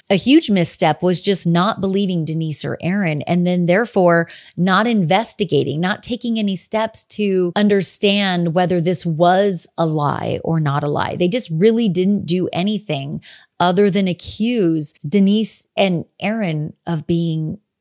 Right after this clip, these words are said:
you know, all of this being a hoax and being a couple of liars. So there were many missteps. Also, in the affidavit, Denise's sart exam, the sexual, uh, assault exam, states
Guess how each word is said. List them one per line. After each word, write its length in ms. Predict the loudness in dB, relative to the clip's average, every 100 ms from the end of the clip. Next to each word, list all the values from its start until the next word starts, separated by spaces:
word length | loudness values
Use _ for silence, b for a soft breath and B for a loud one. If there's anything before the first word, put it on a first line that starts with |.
| _ _ _
you 100 | -4 -4
know, 120 | -2
all 280 | 2 2 2
of 100 | -2
this 140 | -4
being 200 | -2 -2
a 40 |
hoax 420 | -2 -2 -4 -6 -4
and 180 | -4
being 160 | -2 -4
a 40 |
couple 320 | -4 -6 -4 -4
of 120 | -4
liars. 680 | -4 -2 -2 -4 -8 -10 -6
So 640 | 0 4 6 6 4 0 _ -4
there 260 | 2 4
were 140 | 6 6
many 380 | 4 2 2
missteps. 560 | 0 -2 -2 -2 -2 -4 0
Also, 720 | 2 4 2 0 0 -2 -4 2
in 140 | 4
the 120 | 6 4
affidavit, 880 | 2 0 2 4 4 2 0 -2
Denise's 640 | -2 0 0 0 0 0 -2
sart 460 | -4 2 2 2 2
exam, 500 | 0 0 0 0 0
the 80 | -2
sexual, 640 | -2 -4 -2 -2 -2 -4 -6
uh, 100 | -4
assault 420 | -2 2 2 2 0
exam, 560 | -2 -2 -2 -4 -6 b b b -6
states 560 | -4 0 0 0 -6